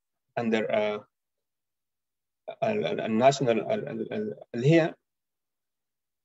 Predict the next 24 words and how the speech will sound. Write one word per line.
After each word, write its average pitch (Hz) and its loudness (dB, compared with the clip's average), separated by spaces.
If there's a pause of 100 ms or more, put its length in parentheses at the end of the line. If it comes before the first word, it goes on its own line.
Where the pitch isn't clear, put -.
(220)
واحدة 156 6
من 127 4
ال - -2
accreditation 131 0
agency. 110 -4 (560)
طبعًا 208 8
في 214 -6
السودان، 165 4
أو 117 -2
مش 165 -4
في 123 -8
السودان 110 2
بس، 110 -6 (180)
في 123 -6
ال، 110 -10
في - -12
ال، - -12
في - -12
العالم، 143 4
ال، - -4
ال، - -8
في 135 -8
العالم 151 4
كله، 160 -4